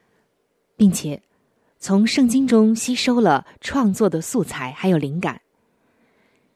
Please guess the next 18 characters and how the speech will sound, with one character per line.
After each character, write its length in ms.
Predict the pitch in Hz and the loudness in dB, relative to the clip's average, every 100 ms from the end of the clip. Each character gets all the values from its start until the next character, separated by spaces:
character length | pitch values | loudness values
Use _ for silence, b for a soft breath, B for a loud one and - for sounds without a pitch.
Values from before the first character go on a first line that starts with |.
| - | -6
这 120 | 302 | -4
其 240 | - 233 | -4 -6
中 280 | 240 277 285 | -4 -2 -4
就 180 | 269 247 | -2 -2
包 220 | 202 214 | 0 -4
括 280 | 214 - 202 | -4 -4 -4
了 220 | 151 135 _ _ | -2 -4 _ _
著 220 | - 277 | -2 0
名 300 | 180 147 151 | 0 -4 -2
的 220 | 160 143 - b | 0 0 -2 b
戏 220 | - - | -8 -2
剧 160 | 208 190 | 0 0
大 180 | 180 160 | -2 -2
师 360 | - 180 175 - _ _ | -6 -6 -8 -10 _ _
莎 300 | - - 175 | -8 -2 0
士 200 | 170 185 | 0 -4
比 200 | 160 127 | -4 -6
亚。 220 | 143 143 | -10 -10